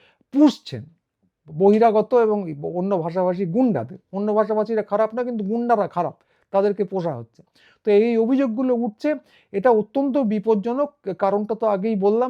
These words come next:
যে এমনকি শাসক দলের লোকেরাও ঠ্যাঙানি খাচ্ছে তাদের নিজেদের স্লোগান বলার জন্য। ফলে শাসক দলের কর্মীদের অবশ্যই নিজের নেতৃত্বকে এই প্রশ্নটা করা উচিত, যেটা কতদিন চলবে, ভূমি সন্তান সংরক্ষণ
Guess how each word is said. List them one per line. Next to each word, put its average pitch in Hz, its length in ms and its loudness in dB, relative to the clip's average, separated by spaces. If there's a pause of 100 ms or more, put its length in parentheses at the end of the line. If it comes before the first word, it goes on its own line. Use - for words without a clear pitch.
যে 233 80 -2
এমনকি 214 320 -2
শাসক 202 420 -6
দলের 233 240 -2
লোকেরাও 240 300 0
ঠ্যাঙানি 156 340 -8
খাচ্ছে - 300 -20 (460)
তাদের 208 220 2
নিজেদের 220 340 0
স্লোগান 160 380 -6
বলার 127 260 -8
জন্য। 143 140 -20 (500)
ফলে 240 180 6
শাসক 226 420 0
দলের 269 200 2
কর্মীদের 247 460 -2
অবশ্যই 226 440 0
নিজের 247 220 -2
নেতৃত্বকে 214 480 -6
এই 214 100 -4
প্রশ্নটা 190 400 -6
করা 202 200 2
উচিত, 254 220 -4
যেটা 220 140 -2 (100)
কতদিন 196 280 -2 (100)
চলবে, 220 260 0 (500)
ভূমি 220 260 0
সন্তান 226 400 -2
সংরক্ষণ 214 560 -4